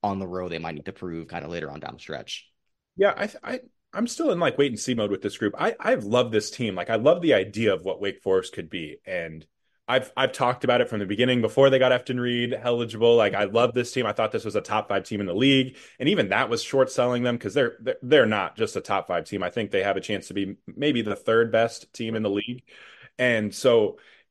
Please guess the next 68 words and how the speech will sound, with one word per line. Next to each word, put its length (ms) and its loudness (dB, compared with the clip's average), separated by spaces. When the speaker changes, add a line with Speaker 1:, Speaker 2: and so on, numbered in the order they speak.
Speaker 2:
it's 180 0
like, 320 2
I, 240 -6
I 80 2
just 220 -4
needed 220 0
a 40 2
proof 240 0
of 100 -6
concept 540 -2
win 160 0
against 300 -4
a 40 -10
really 220 0
good 160 -4
team. 320 -6
And 160 -8
this 220 0
was 160 -2
finally 460 0
the 140 0
moment 440 2
where 100 0
it's 140 -2
like, 120 0
okay, 280 0
you 120 -4
kinda 300 0
got 220 2
your 80 -2
proof 240 -2
of 100 -10
concept. 480 -4
Like, 200 -4
yeah, 360 2
when 180 0
you 120 -2
get 200 2
your 120 2
five 260 2
starters 380 2
and 100 -4
you 60 -4
get 160 -2
to 40 -12
play 200 2
them 180 0
for 80 -6
twenty-two 460 -4
minutes, 400 0
you're 160 4
really 240 4
good. 500 2
<laughs> 40 -2
And, 200 0
like, 220 4
you 120 6
have 220 6
a 60 -4
chance 320 -4
to 60 -4
be 140 8
a 80 8
really, 280 4
really 240 2
special 360 -2
team. 280 -4
And 160 -8